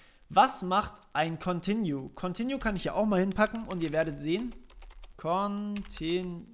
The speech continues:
ja, ihr werdet vor allem sehen, dass ich nicht tippen kann. Halleluja. Okay,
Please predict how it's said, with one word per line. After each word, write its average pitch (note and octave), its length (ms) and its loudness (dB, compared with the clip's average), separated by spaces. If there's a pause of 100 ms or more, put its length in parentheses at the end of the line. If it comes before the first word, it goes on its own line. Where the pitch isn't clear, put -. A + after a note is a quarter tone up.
(160)
ja, C3 200 -4
ihr C3+ 120 -6
werdet C#3+ 200 -2
vor C3 120 -4
allem F3 140 -2
sehen, F3+ 140 -2
dass E3 140 -4
ich C#3+ 120 -8
nicht C3+ 140 -8
tippen F3 200 -4
kann. F3 200 -6 (380)
Halleluja. D3+ 500 -2 (1200)
Okay, F#3 640 0